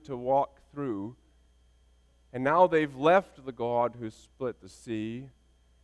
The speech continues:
and they've begun to worship false idols made out of metal and set up for them by their wicked kings. And then on the other side, you have Judah.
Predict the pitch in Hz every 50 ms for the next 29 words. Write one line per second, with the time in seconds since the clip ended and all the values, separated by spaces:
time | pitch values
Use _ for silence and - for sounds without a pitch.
0 | _ _ _ - 123 123 127 127 - 127 113 131 131 139 135 117 135 123 120 127
1 | 131 131 - - 131 113 - _ _ _ _ - - 139 135 131 127 - - 110
2 | 120 123 127 117 107 101 101 98 - 127 123 120 120 117 113 110 107 101 98 98
3 | _ _ _ _ _ _ _ _ _ _ _ - 107 117 127 131 127 110 104 101
4 | 101 101 - - 131 120 117 - _ - 123 117 113 107 104 104 104 101 98 107
5 | 98 98 107 104 - 110 98 _ - 123 107 87 82 82 82 78 78 _ _ _
6 | _ _ _ _ _ _ _ _ _ _ _ _ _ _ _ _ _ _ _ _
7 | _ _ _ _ _ _ _ _ _ _ _ _ _ _ _ _ _ _ _ _
8 | _ _ _ _ _ _ _ _ _ _ _ 110 107 113 160 196 175 143 143 139
9 | 135 131 127 123 120 127 139 147 143 - - 135 113 113 120 123 127 131 127 117
10 | 117 113 123 127 123 127 120 117 113 - 143 139 120 98 80